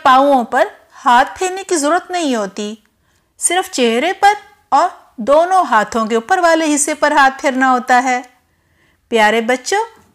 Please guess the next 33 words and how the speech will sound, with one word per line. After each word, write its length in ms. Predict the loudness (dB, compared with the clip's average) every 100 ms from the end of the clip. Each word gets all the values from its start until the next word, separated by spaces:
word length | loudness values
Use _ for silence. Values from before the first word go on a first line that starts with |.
| _
तयम्मुम 480 | -2 0 0 0 -2
का 100 | -2
ये 200 | -2 -2 -4
तरीका 480 | -6 -8 -4 0
आपने 760 | 2 0 -2 -2 -4 -6 -6 -6
अपने 300 | -8 -8 -6 -6 -2
बड़ों 280 | -2 0 -2
के 140 | -4
सामने 380 | -2 -2 0 -2
भी 140 | -2
करना 340 | 0 0 0 -2
है 280 | -2 -4 -4 -10 _ _ -10 -6
और 160 | -6 -2
उनसे 360 | -2 0 -2
भी 120 | -2 0
रहनुमाई 500 | 0 0 0 0 0
लेनी 340 | 0 0 -2
है। 260 | -2 -4 -6 _ _ _ _ _ _ _ _
दुआ 280 | -4 2 2
है 140 | 2 -2
अल्लाह 180 | -2 -2
सुब्हाना 340 | -2 -4 -4
ताला 420 | -2 -2 0 0 -2 -12 -20 -20 _ 0
आपकी 320 | 0 0 -4
सेहत 440 | 0 0 -2 -4 -2
में, 420 | 0 0 -2 -6 _ _ _
वक्त 440 | 0 2 2 -4 -4
में 340 | -2 -2 -6 -12 _
और 180 | 0 0 0 0
इल्म 220 | 0 0
में 240 | -2 -4
बहुत 520 | -6 -4 -2 2 2 0
सी 340 | -2 -6 -8